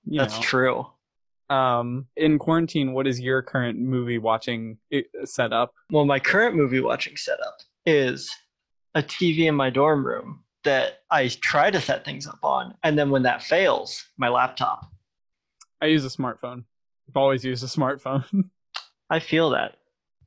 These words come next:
Speaker 1: But we're not here to talk about equipment. We're here to talk about what makes a good movie. And I think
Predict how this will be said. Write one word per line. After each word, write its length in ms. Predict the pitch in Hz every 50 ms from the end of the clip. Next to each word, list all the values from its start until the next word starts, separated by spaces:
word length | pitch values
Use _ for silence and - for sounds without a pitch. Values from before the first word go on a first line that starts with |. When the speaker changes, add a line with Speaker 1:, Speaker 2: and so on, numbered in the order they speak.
| _ _ _ _
Speaker 1:
But 480 | - 147 135 143 151 151 147 139 - _ _ _ _ _ _ _ _ _ _ -
we're 100 | 147 156
not 220 | 175 190 185 175
here 200 | 185 185 175 175
to 160 | 160 - -
talk 220 | - 156 147 - -
about 240 | 143 139 147 131
equipment. 580 | 135 - - - 180 170 - 165 160 156 147 - - _ 226 202 -
We're 140 | 285 320 311
here 160 | 294 277 269
to 100 | 247 226
talk 280 | 226 - 175 170 165
about 280 | 175 156 151 147 143 -
what 200 | 156 160 165 160
makes 260 | 160 156 151 143 -
a 140 | - 151 139
good 400 | 113 - - - 165 156 147 127
movie. 560 | 123 117 113 113 107 104 107 104 101 101 - _ _ _ _ _ _ _ _ _ _
And 180 | - 156 151 156
I 140 | 160 170 175
think 480 | 175 - 202 214 233 226 208 - -